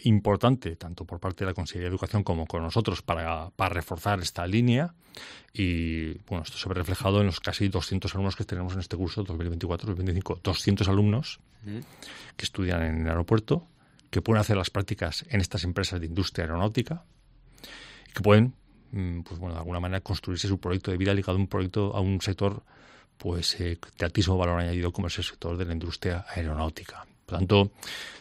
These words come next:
Speaker 1: ahí se generan unas sinergias evidentes y es un factor de com-, de, de competitividad para el aeropuerto a la hora de, eh, posicionarse como un, un centro de atracción para este tipo de, de compañías.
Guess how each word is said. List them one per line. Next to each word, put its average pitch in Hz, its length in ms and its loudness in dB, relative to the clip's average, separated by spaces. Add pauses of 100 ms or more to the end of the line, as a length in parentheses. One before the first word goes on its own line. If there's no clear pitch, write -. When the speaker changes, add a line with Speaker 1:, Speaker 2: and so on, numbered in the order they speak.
(160)
Speaker 1:
ahí 90 180 -2
se 107 120 2
generan 95 240 0
unas 92 160 0
sinergias 95 640 0
evidentes 110 760 2
y 107 100 -6
es 82 80 -4
un - 80 -6
factor 90 300 -8
de 87 80 -4
com-, 92 240 -2
de, 95 140 -2
de 95 200 -2
competitividad 95 720 -2
para 92 140 0
el 90 60 0
aeropuerto 95 500 2
a 104 80 2
la 90 180 2
hora 104 300 0
de, 101 300 -2 (640)
eh, 87 540 0
posicionarse 90 600 0
como 87 400 2 (120)
un, 98 460 2 (280)
un 113 120 6
centro 101 260 2
de 95 40 2
atracción 95 260 -2
para 98 60 -2
este 90 120 -2
tipo 90 220 -4
de, 85 260 -4
de 85 140 -6
compañías. 80 640 -6